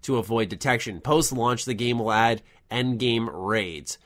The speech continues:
Breakpoint catches up with Wildlands team leader Nomad, stranded on a fictional Pacific island. You'll be contending with rogue ghost Cole D. Walker,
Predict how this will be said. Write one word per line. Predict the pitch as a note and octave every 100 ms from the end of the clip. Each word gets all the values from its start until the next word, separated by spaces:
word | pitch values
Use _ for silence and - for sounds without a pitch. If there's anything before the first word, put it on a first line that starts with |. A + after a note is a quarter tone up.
| _ _
Breakpoint | C#3 C#3+ C3 C#3+ B2
catches | D#3 D#3+ D3+ -
up | C#3+ C3
with | C#3+ B2+
Wildlands | B2+ B2+ B2 B2+ B2+ A2+ -
team | - C#3 B2+
leader | C3+ B2 G#2+
Nomad, | A#2 D#3 D3+ A2+ A2+ -
stranded | - C#3+ D3+ D3
on | C3 B2
a | A#2
fictional | - F3+ F#3 E3+ E3
Pacific | C#3+ C3+ B2+ A2+
island. | B2 C3+ C#3 C#3 B2 - - -
You'll | D3+
be | C#3 C#3
contending | D3 A#2 C#3 C3 C3 A#2+ -
with | B2 A2+
rogue | F#2+ B2+ D#3+ E3 -
ghost | B2+ C3 B2+ - -
Cole | - D3 F3+
D. | D3 D3
Walker, | A#2 A2 A2 A#2+ A2+